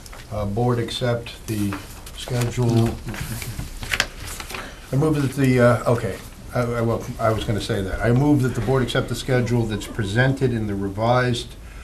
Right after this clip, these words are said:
Speaker 1: timeline dated January tenth, two thousand and seventeen, and that we open the May first, two thousand and seventeen annual town meeting warrant on January ten, two thousand and seventeen, and close said warrant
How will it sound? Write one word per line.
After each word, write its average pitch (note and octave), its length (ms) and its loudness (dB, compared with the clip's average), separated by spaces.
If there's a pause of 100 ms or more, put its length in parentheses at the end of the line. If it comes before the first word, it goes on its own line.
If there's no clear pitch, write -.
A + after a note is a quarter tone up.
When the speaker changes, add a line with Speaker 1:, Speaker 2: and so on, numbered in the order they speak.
(240)
Speaker 1:
timeline B2 880 4
dated G2+ 400 -2
January G#2+ 440 -2
tenth, A#2+ 440 0
two A#2 100 -4
thousand G#2 380 -4
and F#2+ 100 -6
seventeen, C#3+ 800 -2 (340)
and A2+ 240 2
that A2 200 0
we G#2 340 -2 (300)
open C3+ 420 2
the A2+ 80 2
May A#2+ 240 2
first, A#2+ 460 -4
two B2+ 100 -4
thousand A2+ 360 0
and G2+ 100 -4
seventeen A2 400 -4
annual G#2+ 280 -4
town G2+ 240 -2
meeting G#2 280 0
warrant G2+ 220 0
on F#2+ 100 -2
January G#2 500 -2 (120)
ten, D#3 340 -2
two D3 140 -4
thousand C3+ 320 2
and A#2+ 100 0
seventeen, B2 600 0 (280)
and C#3 160 2
close D#3+ 600 4 (100)
said A2 260 -2
warrant G#2+ 380 0